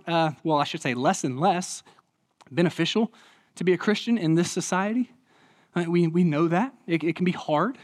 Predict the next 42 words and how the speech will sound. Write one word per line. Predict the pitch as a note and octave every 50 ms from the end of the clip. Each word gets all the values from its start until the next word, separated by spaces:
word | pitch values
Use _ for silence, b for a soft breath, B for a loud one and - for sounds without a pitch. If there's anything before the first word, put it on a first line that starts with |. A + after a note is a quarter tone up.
| _ _ -
to | - -
live | C#3+ D3+ D3
out | D#3 D#3 D3+
our | D3+ D3
faith. | - - - G3+ -
We | - D#3
talked | - E3 F3 E3
about | F3+ D#3+ D3+
this | D#3+ E3 - -
as | E3 D#3+
we | D#3+
went | D#3 E3 E3
through | - D#3+
the | D#3
book | D3 D#3 -
of | D3+ C3
Daniel | B2 B2+ C3+ D3 D#3+ F3 F#3 G3+ G#3+
a | G3+
few | - F#3+ E3
months | D#3 D#3 E3 -
ago. | F#3 F#3 G3+ G#3+ A3+ B B B B B B B B B B
Um, | - C#3 C3+ C3 A#2 A2
Daniel | - C3 C#3+ D#3+ F3+ F3+ F3+
is | E3+ D3
a | C#3+ B2
great | G#2+ G#2 B2 C3+ C#3+ D#3+ D#3+
example | D#3+ D3 D3+ D#3 D#3+ E3 F3+ E3+
of | C3+ A#2
living | B2+ C3 C3+ D3 D#3+ D#3+ F3+ F3 F3
in | E3 D#3+
a | D3+ C#3 - B B B B B D3+ C#3
difficult, | - F3 D#3+ - F3+ D#3+ - - F#3+ E3+ F3 A3+ - - - B B B B B -
uh, | D3 D3 C#3+ C#3 C3+ C3+ C3+ D3 D3 - - -
kind | - E3+ E3
of | D3 -
political | - E3 D3+ C#3+ D#3 D#3+ E3+ E3+ - F3+ E3
environment | D#3+ D#3 D3 D3 C#3+ D#3 E3 F3 G3+ A3 B3 - - - - B B B B B B _
as | C3 D3 D3+ D#3+ D#3+
a | F3
follower | - - F3+ F3+ F3 F3 F3 F3 F3 E3+
of | E3+ D#3+
God. | D#3+ F#3 F#3 D3 G2+ A2